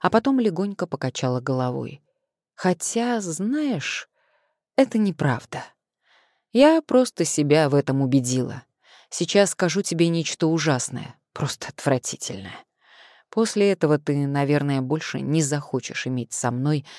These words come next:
ничего общего». Алекс по-прежнему сжимал её ладонь, но теперь уже обеими руками.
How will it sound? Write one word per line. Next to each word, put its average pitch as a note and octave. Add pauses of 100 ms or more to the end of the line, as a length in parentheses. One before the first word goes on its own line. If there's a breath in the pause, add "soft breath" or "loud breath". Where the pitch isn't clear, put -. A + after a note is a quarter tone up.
(120)
ничего C3+
общего». - (420)
Алекс F#3+
по-прежнему D3
сжимал C#3
её A#2+
ладонь, C3+ (240 loud breath)
но E3
теперь F3
уже E3+
обеими B2+
руками. A#2+